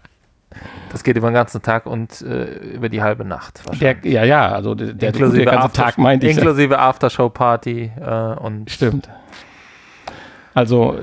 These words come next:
Speaker 2: wer da Interesse dran hat, gern mal melden.
Speaker 1: Mit Übernachtung. <laughs>
Speaker 2: Ja, zur Not, äh, ist das das kleinste Problem.
Speaker 1: Ja,
Speaker 2: Weil
Speaker 1: gut.
Speaker 2: an Schlafplätzen mangelt's ja Gott sei Dank nicht.
Speaker 1: Anders funktioniert das leider nicht.
Speaker 2: Ja, ja.
Speaker 1: Ja, gut.
Speaker 2: Okay.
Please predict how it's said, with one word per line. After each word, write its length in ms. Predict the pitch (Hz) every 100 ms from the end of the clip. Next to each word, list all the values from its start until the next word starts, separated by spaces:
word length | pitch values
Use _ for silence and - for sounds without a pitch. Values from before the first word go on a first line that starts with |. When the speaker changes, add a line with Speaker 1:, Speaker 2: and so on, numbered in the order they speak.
| -
Speaker 2:
wer 200 | 143 139
da 160 | 165 165
Interesse 380 | 147 127 143
dran 240 | 160 165 190
hat, 160 | -
gern 160 | - 147
mal 100 | 123
melden. 400 | 104 110 151 214
Speaker 1:
Mit 120 | 123 -
Übernachtung. 560 | 117 107 104 - - _ _
<laughs> 80 | - - - - - - - - - - _ - - - -
Speaker 2:
Ja, 160 | 123
zur 160 | - 120
Not, 280 | 101 110 - - -
äh, 240 | 151 143
ist 420 | 123 - 196 -
das 160 | 123 120
das 160 | 135 -
kleinste 320 | 139 123 117
Problem. 400 | 107 - 113 95 - _ - - - - - - - -
Speaker 1:
Ja, 120 | 123 113 117
Speaker 2:
Weil 80 |
Speaker 1:
gut. 40 | 139
Speaker 2:
an 120 | 151
Schlafplätzen 560 | - 139 - 147 - 180
mangelt's 320 | 151 131 -
ja 80 | 143
Gott 220 | 131 -
sei 80 | 135
Dank 320 | 156 - -
nicht. 240 | - -
Speaker 1:
Anders 340 | 131 131 123 -
funktioniert 480 | 117 - 120 107
das 160 | 98 -
leider 240 | 104 95
nicht. 140 | 92 104
Speaker 2:
Ja, 140 | 107 -
ja. 100 | 110 _ - - - - - -
Speaker 1:
Ja, 100 | 147
gut. 280 | 185 131 - - - - _
Speaker 2:
Okay. 380 | 190 - 185 95